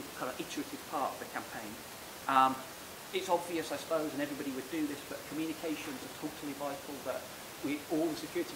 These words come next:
guards on a WhatsApp group that's just continually bombarded by, like,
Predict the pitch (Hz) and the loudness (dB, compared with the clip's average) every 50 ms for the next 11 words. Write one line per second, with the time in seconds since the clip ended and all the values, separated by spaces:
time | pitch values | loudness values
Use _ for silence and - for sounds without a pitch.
0 | - 147 139 135 139 135 127 120 127 156 - - - 151 127 - - 135 123 113 | -2 -2 -2 0 -2 -2 -2 0 2 2 2 2 0 0 -2 -2 -2 -4 -4 -4
1 | 117 120 110 - - 151 135 - - - 131 - - - 175 160 151 143 135 135 | -4 -4 -6 -4 -6 -6 -6 -6 -8 -8 -8 -6 -2 -2 0 2 2 2 2 0
2 | 123 - 127 123 117 113 131 127 127 127 117 - 123 113 - - - - - - | -2 -2 -2 -4 -2 0 0 2 2 2 0 -2 -4 -6 -6 -8 -10 -10 -10 -10
3 | - - - - 135 131 131 127 123 120 117 117 117 - - - - - - - | -10 -6 0 4 6 8 8 8 6 4 2 0 -2 -4 -6 -10 -10 -10 -8 0
4 | - 110 107 110 | 2 4 4 4